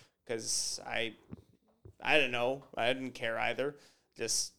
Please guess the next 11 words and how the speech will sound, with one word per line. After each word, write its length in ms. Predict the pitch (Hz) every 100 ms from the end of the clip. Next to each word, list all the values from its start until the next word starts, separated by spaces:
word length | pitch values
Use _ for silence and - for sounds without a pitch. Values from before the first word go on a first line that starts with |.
| _
whatever 260 | 120 127 131
you 100 | 131
want 180 | 135 127
to 40 |
load 180 | 127 127
on 180 | 120 139
there, 140 | 151
load 220 | 139 117 117
on 200 | 117 120
there. 260 | 139 156 -
And 500 | 120 117 113 113